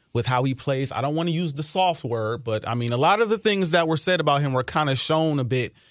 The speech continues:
especially in the playoffs this year. And it's not a lot of teams that are gonna see value in the type of player that he is at this point. The league is moving towards stretch bigs more and more. The, the league is,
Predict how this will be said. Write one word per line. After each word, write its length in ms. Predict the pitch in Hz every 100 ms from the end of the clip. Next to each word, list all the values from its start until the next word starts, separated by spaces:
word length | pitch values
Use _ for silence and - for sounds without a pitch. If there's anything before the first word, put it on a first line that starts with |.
| -
especially 440 | 135 - 143 151
in 60 | 135
the 80 | 117
playoffs 380 | - 175 120 -
this 220 | 107 -
year. 180 | 101 101 - _
And 80 | 147
it's 100 | 160
not 140 | 247
a 40 | 233
lot 180 | 196 160
of 80 | 143
teams 280 | 190 180
that 140 | 147 135
are 60 | 127
gonna 200 | 143 113
see 180 | 156
value 540 | 127 110 131 151 139 123
in 320 | 123 120 113 - _ -
the 80 | 123
type 360 | - 139 151
of 80 | 123
player 280 | - 135 123
that 120 | 117
he 260 | 120 110 120
is 240 | - -
at 140 | 135 123
this 180 | 120 110
point. 300 | - 113 - _ _ _ _
The 100 | 131
league 180 | 151 165
is 120 | 143
moving 280 | 147 143 139
towards 320 | 131 135 123
stretch 440 | - - 156 123 113
bigs 280 | 139 131 117
more 180 | 131 139
and 80 |
more. 240 | 131 135 170
The, 220 | 139 104
the 160 | 98 117
league 240 | 123 147
is, 160 | 135